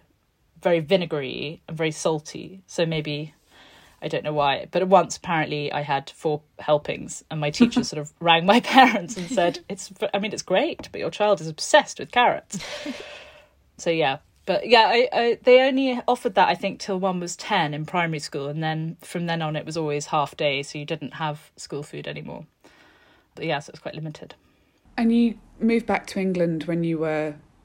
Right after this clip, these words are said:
Speaker 2: thirteen, is that right?
Speaker 1: Yeah, exactly. Yeah, my parents realised we couldn't really read or write in English.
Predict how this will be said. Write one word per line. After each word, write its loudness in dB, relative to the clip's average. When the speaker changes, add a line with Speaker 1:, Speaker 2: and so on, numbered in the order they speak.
Speaker 2:
thirteen, -2
is -10
that -8
right? -6
Speaker 1:
Yeah, 2
exactly. 0
Yeah, -6
my -4
parents 0
realised 2
we -4
couldn't -6
really -2
read -4
or -4
write -2
in -6
English. -8